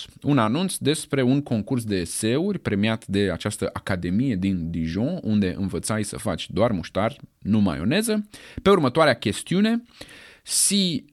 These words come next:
le rétablissement des sciences et des arts a contribué, contribué, bué, a épurer les mœurs.”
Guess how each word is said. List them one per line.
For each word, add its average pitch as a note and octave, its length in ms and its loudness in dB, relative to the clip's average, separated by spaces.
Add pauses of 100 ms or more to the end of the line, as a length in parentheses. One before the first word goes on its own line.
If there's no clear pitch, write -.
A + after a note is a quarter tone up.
le C#3+ 460 8
rétablissement C#3 1080 2
des G#2+ 260 0
sciences C3 760 -2
et A2 140 2
des G2 200 2
arts C3+ 460 0
a - 140 -4 (100)
contribué, C#3 760 2 (420)
contribué, B2+ 1080 0 (280)
bué, A2+ 560 2 (1000)
a C3+ 240 4
épurer A#2+ 540 2
les G#2+ 200 2
mœurs.” F2+ 400 2